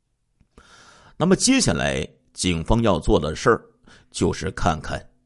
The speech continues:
邱凤国究竟是不是爆炸案的凶手了。作为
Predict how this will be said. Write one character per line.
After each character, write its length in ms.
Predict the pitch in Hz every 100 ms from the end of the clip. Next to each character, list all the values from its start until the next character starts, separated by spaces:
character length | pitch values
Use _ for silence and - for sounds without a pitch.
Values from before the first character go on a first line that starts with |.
| _ -
邱 300 | - 98 92
凤 240 | 82 65
国 320 | - 90 - _
究 360 | - 247 269 269
竟 240 | 196 139 - _
是 340 | - - 170 101
不 100 | 80
是 120 | 78
爆 260 | - 92 71
炸 140 | 87
案 240 | 65 82 65
的 80 |
凶 320 | 85 - 131 117
手 260 | 69 55
了。 200 | - - - _ _ _ _ _ _ _ _ _ _ _
作 240 | - 120 117
为 440 | 110 123 135 -